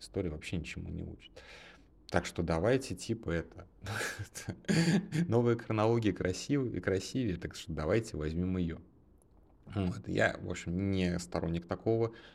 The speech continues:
утилитарного подхода к истории, но, к-, опять же, как мы видим, а, чаще всего он и работает. Поэтому всё,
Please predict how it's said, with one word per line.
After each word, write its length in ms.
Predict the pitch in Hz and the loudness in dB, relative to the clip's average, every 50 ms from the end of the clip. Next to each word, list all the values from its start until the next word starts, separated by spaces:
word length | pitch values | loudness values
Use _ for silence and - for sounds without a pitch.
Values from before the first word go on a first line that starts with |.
| - - _ | -20 -14 _
утилитарного 840 | - 117 110 113 - 110 107 101 - - 90 90 87 85 85 85 85 | 0 0 0 2 4 4 4 4 6 4 4 4 4 2 0 0 -2
подхода 460 | 85 - 87 87 - - 90 85 82 80 | -4 -6 -8 -8 -6 -4 -4 -4 -4 -4
к 100 | - 90 | -8 -10
истории, 380 | - - - 85 82 80 80 | -10 -6 -4 -2 -2 -2 -2
но, 240 | 82 95 110 131 139 | -2 -2 -2 -2 -2
к-, 100 | 135 - | -2 -2
опять 360 | - - 95 - 90 87 82 | -4 -2 0 0 0 0 0
же, 120 | 78 82 82 | -2 -4 -6
как 160 | 85 85 - | -6 -6 -4
мы 140 | 87 87 98 | -4 -2 2
видим, 340 | 131 175 170 170 160 160 - - - - - - - - - - - - | 2 4 4 4 2 2 -2 -6 -16 -20 -20 -20 -20 -20 -20 -14 -6 -2
а, 300 | 98 95 95 92 90 90 | 0 2 2 2 2 2
чаще 220 | - 143 - - | 0 0 -2 -2
всего 260 | - - 85 87 95 | -4 -4 -2 0 2
он 160 | 95 85 80 | 2 2 0
и 20 | 78 | -2
работает. 540 | 80 80 73 73 - - - - - - - - - _ - _ | -4 -6 -6 -8 -10 -10 -12 -16 -18 -18 -18 -20 -20 _ -12 _
Поэтому 680 | - 85 90 95 92 92 95 90 90 90 90 90 90 - - - _ _ _ _ _ _ _ _ - - _ - - - - - _ - - | 0 2 2 2 2 0 -2 -2 0 0 0 -2 -4 -8 -14 -20 _ _ _ _ _ _ _ _ -20 -20 _ -20 -20 -20 -20 -20 _ -20 -18
всё, 340 | - - - 98 104 98 - | -12 -6 -2 0 0 0 -2